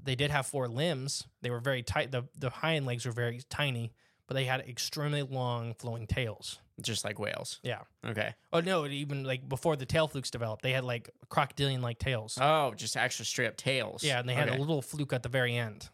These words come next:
Speaker 2: Gotcha.
Speaker 1: So
Speaker 2: Okay.
Speaker 1: it wasn't like, they weren't swimming with their tails yet. They were swimming with their flippers.
Speaker 2: Right.
Speaker 1: There was the transition. Uh, this one doesn't seem very likely to me either.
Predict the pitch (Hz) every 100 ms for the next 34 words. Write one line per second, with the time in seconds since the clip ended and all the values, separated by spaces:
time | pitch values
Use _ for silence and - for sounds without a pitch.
0 | - 107 - 80 131 143 139 147 143 127
1 | 127 - 139 147 - - - 170 151 139
2 | 127 - 143 135 120 120 123 - 135 127
3 | 117 107 143 135 107 - - - 113 107
4 | 90 - _ _ _ _ - 135 120 110
5 | 123 139 135 123 131 - 113 - _ _
6 | - _ 147 143 131 - _ 175 190 233
7 | 180 151 - _ _ _ - 170 143 131
8 | 127 123 120 117 120 113 110 110 110 107